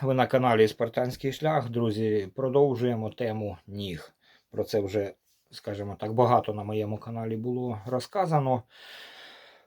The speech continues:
Е, сьогодні поговоримо про те, от,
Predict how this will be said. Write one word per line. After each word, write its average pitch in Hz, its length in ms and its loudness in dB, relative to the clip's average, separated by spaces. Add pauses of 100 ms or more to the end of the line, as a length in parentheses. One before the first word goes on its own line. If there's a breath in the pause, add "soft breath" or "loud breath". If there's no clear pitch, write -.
Е, 139 420 6
сьогодні 190 420 8
поговоримо 165 680 2
про 156 160 2
те, 170 540 2
от, 131 260 2